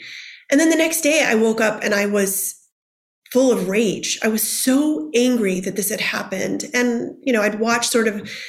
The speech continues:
mass shooting after mass shooting happen in this country with no action. And so I thought, "Okay, I'm gonna get off the sidelines. I'm gonna get involved in this issue. I'm gonna join an organization that already exists."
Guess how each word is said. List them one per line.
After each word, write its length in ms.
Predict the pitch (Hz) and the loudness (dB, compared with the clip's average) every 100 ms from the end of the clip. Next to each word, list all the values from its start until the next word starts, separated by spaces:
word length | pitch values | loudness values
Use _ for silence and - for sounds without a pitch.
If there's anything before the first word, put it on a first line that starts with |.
| - | -4
mass 300 | 247 254 254 | 2 2 2
shooting 340 | - 269 247 233 | 2 2 4 2
after 220 | 208 220 | 2 0
mass 300 | 208 202 208 | 0 0 0
shooting 520 | - 233 220 214 202 | 0 2 2 2 0
happen 360 | 202 208 220 208 | -2 -2 -2 -2
in 80 | 196 | -2
this 120 | 196 | -4
country 440 | - 202 196 196 | -6 -6 -2 -2
with 360 | 196 196 196 - | 0 -2 -4 -2
no 200 | 208 202 | 0 2
action. 500 | 214 262 - 202 202 | 0 -2 -4 -4 -6
And 140 | 202 | -4
so 100 | 220 | 0
I 100 | 240 | 0
thought, 380 | 233 233 233 - - - - - 294 | 2 2 2 -2 -8 -12 -14 -4 -2
"Okay, 500 | 262 240 - - - _ | 2 2 0 -6 -18 _
I'm 140 | 233 269 | 0 4
gonna 140 | 339 | 4
get 120 | 302 277 | 4 2
off 100 | 269 | 0
the 40 | |
sidelines. 560 | 240 220 214 208 208 208 | 0 0 2 2 2 2
I'm 80 | |
gonna 140 | 208 208 | 0 0
get 180 | 214 269 | 2 2
involved 380 | 285 240 233 | 2 2 2
in 80 | 226 | 0
this 160 | 202 190 | 0 -2
issue. 560 | 196 - 202 196 190 - | -2 -2 0 0 0 0
I'm 140 | 226 | 0
gonna 180 | 240 247 | 2 2
join 460 | 202 226 247 269 | 2 2 4 4
an 80 | 254 | 2
organization 720 | 233 208 208 196 196 196 202 190 | 2 0 0 0 0 0 0 -2
that 140 | 185 | -2
already 420 | 196 196 196 185 | -2 0 2 2
exists." 800 | 180 180 - - - - - - | 0 -4 -6 -6 -8 -6 -8 -8